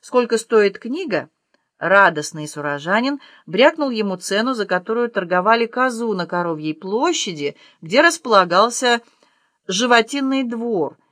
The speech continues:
и где продавали крупный и мелкий рогатый скот. Ворон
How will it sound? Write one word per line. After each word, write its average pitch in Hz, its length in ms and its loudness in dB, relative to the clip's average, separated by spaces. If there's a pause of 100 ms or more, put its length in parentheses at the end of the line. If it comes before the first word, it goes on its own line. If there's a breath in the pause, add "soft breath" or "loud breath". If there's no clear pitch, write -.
(100)
и 196 140 -2
где 196 240 2
продавали 202 540 6
крупный 269 520 -4
и 185 220 -8
мелкий 202 340 -4
рогатый 180 480 -2
скот. 160 460 -12 (760)
Ворон 254 600 4